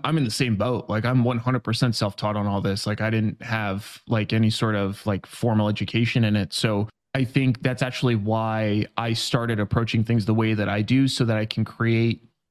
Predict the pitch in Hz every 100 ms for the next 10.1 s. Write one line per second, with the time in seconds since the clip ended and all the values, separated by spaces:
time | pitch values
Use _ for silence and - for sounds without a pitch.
0 | _ - 120 104 123 139 127 - 107 98
1 | - - 117 113 110 113 120 117 107 -
2 | 110 110 113 113 113 110 104 107 110 104
3 | 107 104 98 101 98 117 123 123 120 113
4 | 98 - 107 107 117 113 104 107 131 131
5 | 127 123 107 98 - 104 147 160 _ _
6 | _ 120 113 113 107 101 - - _ _
7 | - 113 135 123 110 - 120 - 123 113
8 | - - - 120 113 107 104 - - 131
9 | - 113 107 110 101 98 104 131 170 -